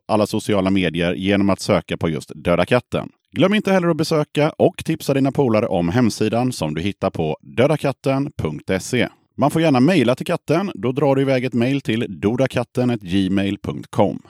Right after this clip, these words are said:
Mejla om vad som helst, du kan tipsa om spelningar, om bra band eller önska vad du vill att kommande avsnitt ska handla om.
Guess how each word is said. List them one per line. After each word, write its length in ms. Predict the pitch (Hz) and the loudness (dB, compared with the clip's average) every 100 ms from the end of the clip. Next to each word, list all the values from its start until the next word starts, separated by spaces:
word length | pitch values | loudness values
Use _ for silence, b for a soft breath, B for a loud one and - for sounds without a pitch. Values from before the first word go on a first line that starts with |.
| b _ - | b _ -2
Mejla 360 | 107 170 165 | 2 4 4
om 60 | 165 | 4
vad 160 | 156 | 2
som 160 | - 135 | 2 0
helst, 280 | 120 139 - | 2 0 -2
du 140 | 110 135 | -4 -2
kan 160 | 135 | -2
tipsa 260 | 139 131 135 | -4 -4 -4
om 80 | 131 | -4
spelningar, 840 | - 135 107 95 98 113 123 - | -4 -2 0 2 2 0 -2 -2
om 140 | 117 | 0
bra 200 | 113 113 | 2 2
band 400 | 104 95 101 101 - | 2 0 0 -2 -2
eller 200 | 101 104 | -2 0
önska 360 | 107 92 - | 0 -2 -6
vad 140 | 87 90 | -6 -4
du 40 | |
vill 180 | 87 76 | -6 -8
att 120 | 71 | -10
kommande 540 | - 156 98 76 113 - | -4 -2 -2 -2 -2 -4
avsnitt 320 | 160 87 78 | -4 -6 -8
ska 140 | - | -6
handla 340 | 73 147 104 196 | -4 -2 -2 -2
om. 200 | 76 | -4